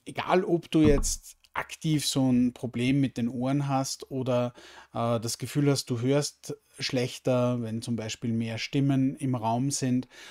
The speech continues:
oder natürlich auch, du hast Ohrengeräusche wie Tinnitus, dann werden wir bei dieser Körperreise heute mal so dieses, dieses Gehör, die Ohren durcharbeiten. Ähm, es ist natürlich auch gut,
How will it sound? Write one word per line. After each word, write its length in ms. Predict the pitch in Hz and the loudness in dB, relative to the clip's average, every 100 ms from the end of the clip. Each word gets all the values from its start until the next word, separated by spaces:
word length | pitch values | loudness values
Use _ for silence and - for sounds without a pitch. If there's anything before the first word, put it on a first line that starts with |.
| - - | -14 -4
oder 320 | 123 147 147 | 0 4 4
natürlich 500 | 143 - 143 139 135 | 2 -2 -2 -2 0
auch, 240 | 123 - - | -2 -4 -8
du 140 | - 120 | -4 -2
hast 220 | 120 - | -2 -4
Ohrengeräusche 920 | 139 135 143 131 131 135 135 - 120 | 0 2 4 4 2 2 2 0 0
wie 100 | 127 | -4
Tinnitus, 600 | - 151 147 143 143 - - - - - - _ _ 131 | -2 -2 0 0 -2 -2 -14 -20 -16 -16 -16 _ _ 0
dann 160 | 127 | 2
werden 260 | 117 117 143 | 2 2 4
wir 140 | 135 | 4
bei 160 | 123 120 | 2 -2
dieser 340 | 104 143 143 | 0 -2 -2
Körperreise 760 | - 120 110 127 120 117 120 110 | -4 -4 -4 -4 -2 -2 -2 -4
heute 240 | 107 123 | -4 -2
mal 260 | 120 110 113 | -2 -2 -6
so 100 | 110 | -10
dieses, 520 | 117 110 104 - - | -10 -8 -8 -8 -10
dieses 340 | 110 95 104 | -10 -8 -8
Gehör, 460 | - 92 117 131 139 | -8 -8 -4 -2 -2
die 180 | 127 - - | -2 -6 -8
Ohren 680 | 120 120 123 127 120 117 - _ _ | -4 -2 0 0 -2 -4 -8 _ _
durcharbeiten. 840 | 117 117 113 98 92 78 104 - - _ _ _ _ - - - - - - _ - | -2 -2 -2 -6 -8 -10 -12 -18 -20 _ _ _ _ -20 -20 -20 -20 -20 -20 _ -8
Ähm, 420 | 117 120 123 131 - | -4 0 0 -2 -4
es 140 | 127 | -2
ist 100 | 165 | 4
natürlich 500 | 165 151 160 165 151 | 4 4 0 2 2
auch 260 | 139 - - | 0 -2 -4
gut, 520 | 131 151 175 - | -2 0 -2 -8